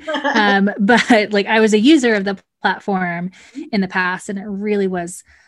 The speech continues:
Speaker 2: a game changer. Again, I've been using video for thirteen years now, ten in coaching, and five of the, only five of those years have I been using sibme's tool. And so it really does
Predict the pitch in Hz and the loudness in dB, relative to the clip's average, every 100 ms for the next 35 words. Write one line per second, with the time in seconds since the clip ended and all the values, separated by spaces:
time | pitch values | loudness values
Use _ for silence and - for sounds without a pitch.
0 | _ - 196 185 190 180 175 175 165 180 | _ -8 -6 -2 -2 -2 -6 -8 -10 -4
1 | 202 175 190 214 233 208 202 190 185 185 | -4 -2 -2 0 0 2 0 0 0 -2
2 | 175 180 - 180 170 170 - _ 214 196 | -4 -8 -10 -8 -8 -10 -14 _ -10 -8
3 | - 233 202 170 190 - 185 170 202 - | 0 0 0 -4 -14 -10 -10 -10 -14 -8
4 | 202 208 233 233 220 226 220 185 - 180 | -4 0 -2 -2 -4 -4 -4 -6 -8 -12
5 | 180 190 185 180 226 _ - 269 320 240 | -12 -10 -8 -8 -12 _ -4 -2 0 -2
6 | 208 202 233 269 - 262 311 214 196 190 | -4 -2 0 0 0 -2 0 0 -2 -2
7 | 196 185 180 196 185 180 175 175 175 170 | -4 -6 -6 -6 -6 -6 -8 -10 -10 -12
8 | 175 _ _ _ _ - 269 220 170 180 | -14 _ _ _ _ -8 -6 -4 -6 -8
9 | - 170 175 180 196 190 196 180 190 208 | -10 -12 -12 -8 -4 -4 -4 -6 -6 -8
10 | 214 240 214 190 180 180 | -6 -4 -2 -2 -2 -4